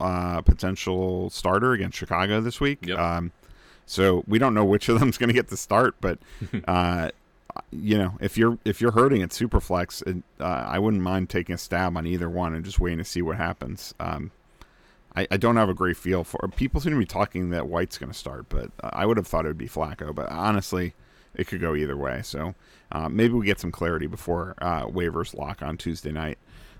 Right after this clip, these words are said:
Speaker 1: Um, and then the Carolina situation, same thing. I mean, I, you know, I, I, I prefer the Jets guys, but P J Walker and Sam Darnold can both be decent too. The problem is they get Denver, so tougher
Speaker 2: Mm-hmm.
Speaker 1: matchup. Um, but again, like, you could take a shot on these guys if you need help,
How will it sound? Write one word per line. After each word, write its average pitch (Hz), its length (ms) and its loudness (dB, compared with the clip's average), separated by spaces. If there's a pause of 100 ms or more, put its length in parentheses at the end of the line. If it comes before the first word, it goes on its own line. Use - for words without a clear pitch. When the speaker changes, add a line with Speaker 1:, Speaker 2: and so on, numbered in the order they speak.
(100)
Speaker 1:
Um, 87 420 2
and 110 160 4
then 123 80 6
the 117 100 6
Carolina 123 460 4
situation, 90 540 -2
same 90 260 -2
thing. 90 400 -2
I 85 60 -2
mean, 87 340 -2
I, 90 180 -6 (120)
you 98 240 -2
know, 87 200 -2
I, 92 240 2
I, 87 180 -2
I 104 60 2
prefer - 360 6
the 98 100 2
Jets 92 320 -2
guys, 110 400 2
but 90 240 -2 (480)
P 120 140 0
J 113 160 6
Walker 92 360 0
and 95 120 -2
Sam 92 200 -2
Darnold 87 380 -2
can 87 140 -4
both 87 260 -4
be 87 100 -2
decent 78 440 -8
too. 92 200 0
The 80 100 -6
problem 92 260 2
is 87 100 -6
they 85 140 -2
get 87 260 -6
Denver, 85 340 -2
so 78 280 -6 (240)
tougher 92 260 0
Speaker 2:
Mm-hmm. 80 80 -4
Speaker 1:
matchup. - 320 -8 (240)
Um, 76 320 -6 (540)
but 80 320 0 (200)
again, 92 480 0
like, - 220 -8
you 104 80 -2
could - 140 -6
take 101 160 0
a - 20 -2
shot 90 260 -2
on 82 120 -4
these 82 160 -6
guys 69 360 -4
if - 160 -8
you 87 80 -4
need 85 200 -4
help, 82 280 -4